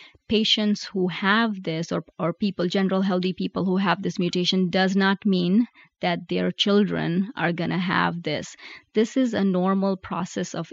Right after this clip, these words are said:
aging. So as people age, you know, just statistically, there is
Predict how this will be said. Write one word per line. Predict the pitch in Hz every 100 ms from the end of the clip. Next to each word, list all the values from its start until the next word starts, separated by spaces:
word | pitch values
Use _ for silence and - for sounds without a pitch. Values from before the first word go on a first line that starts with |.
| -
aging. | 180 165 - 71 - 165
So | - 170 -
as | 170 180
people | - 240 - 214 -
age, | 196 180 165 165 - - - - - _ _ _
you | 185
know, | 185
just | 202 -
statistically, | - 185 254 262 - 185 - - - - 170
there | - 180
is | 185 175